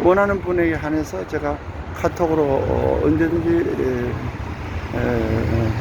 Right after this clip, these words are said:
보낼 수가 있으니까 그거는 어려운 점이 없고요. 또 여러분들이 궁금한 것이 있나요? 어,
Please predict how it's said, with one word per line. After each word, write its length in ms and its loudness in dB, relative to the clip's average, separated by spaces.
보낼 300 4
수가 200 -4
있으니까 400 0
그거는 420 2
어려운 280 4
점이 200 0
없고요. 500 0
또 720 6
여러분들이 680 2
궁금한 500 2
것이 280 0
있나요? 720 2
어, 520 0